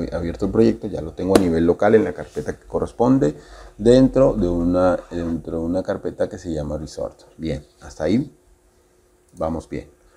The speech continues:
Ahora tenemos que el proceso de creación e importación de la base de datos. Tengo que acceder a esta ubicación,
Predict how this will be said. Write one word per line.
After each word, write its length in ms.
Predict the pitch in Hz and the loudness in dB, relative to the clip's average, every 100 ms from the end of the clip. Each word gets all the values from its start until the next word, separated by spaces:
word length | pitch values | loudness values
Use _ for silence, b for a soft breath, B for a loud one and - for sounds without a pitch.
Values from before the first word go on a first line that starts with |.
| b b b | b b b
Ahora 600 | 113 139 143 120 117 165 | 0 4 8 8 8 2
tenemos 380 | - 87 90 92 | -4 -4 -4 -4
que 120 | 101 | -6
el 100 | 95 | -4
proceso 460 | 90 101 101 90 | -8 -6 -6 -4
de 80 | 95 | -6
creación 340 | 80 82 90 82 | -4 -8 -6 -10
e 20 | |
importación 500 | 82 92 87 78 76 | -6 -4 -4 -6 -8
de 80 | 76 | -8
la 100 | 76 | -6
base 240 | 76 - | -8 -6
de 80 | 101 | 2
datos. 300 | 131 139 92 | 2 0 -12
Tengo 240 | 92 95 | -8 -6
que 80 | 101 | -6
acceder 480 | 101 - 104 101 - | -10 -6 -2 -2 -4
a 140 | 82 80 | -6 -6
esta 180 | - | -4
ubicación, 640 | 92 98 120 117 110 139 | -4 -4 -6 -2 -2 -2